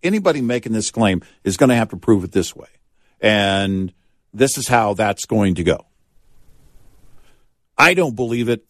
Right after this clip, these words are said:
because it sounds, and, and the credibility isn't, you know, nothing's adding up.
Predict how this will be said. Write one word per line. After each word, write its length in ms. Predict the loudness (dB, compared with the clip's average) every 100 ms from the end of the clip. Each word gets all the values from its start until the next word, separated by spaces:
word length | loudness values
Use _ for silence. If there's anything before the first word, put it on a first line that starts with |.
| _
because 720 | -2 -2 2 2 2 -2 -8 -4
it 220 | -2 -2
sounds, 640 | -2 0 2 2 -2 -4 -8
and, 320 | -6 -2 0 0
and 520 | 0 2 2 0 -4
the 140 | -8 0
credibility 600 | 0 2 0 0 -2 -4
isn't, 280 | -4 -6 -8 -6
you 100 | -4
know, 80 | -2
nothing's 460 | 0 -2 -2 -6
adding 280 | -4 -4 0
up. 240 | 0 0